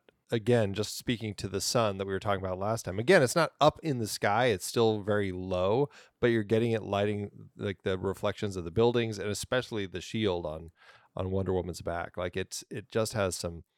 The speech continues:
some beautiful moments without being overbearing and, and, and too overpowering. It's just, it's simpli-, simplicity, the way that,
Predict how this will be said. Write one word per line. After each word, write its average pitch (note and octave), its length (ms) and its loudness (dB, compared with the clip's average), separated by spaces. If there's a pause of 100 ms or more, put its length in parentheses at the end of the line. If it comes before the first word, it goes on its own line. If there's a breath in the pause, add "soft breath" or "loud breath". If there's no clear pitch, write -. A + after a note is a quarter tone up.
(280 soft breath)
some G2 220 -4
beautiful G2+ 840 2
moments G#2 500 0
without G#2 380 4
being F#2+ 260 -4
overbearing F2+ 800 -4
and, E2+ 240 -12
and, F2 380 -10
and F#2+ 200 -12
too G#2+ 220 0
overpowering. F2+ 580 -4
It's G2 120 -10
just, - 300 -10
it's - 160 -10
simpli-, C#3+ 720 -2
simplicity, A#2 720 -2
the G2+ 100 -8
way F2+ 160 -4
that, F2 180 -6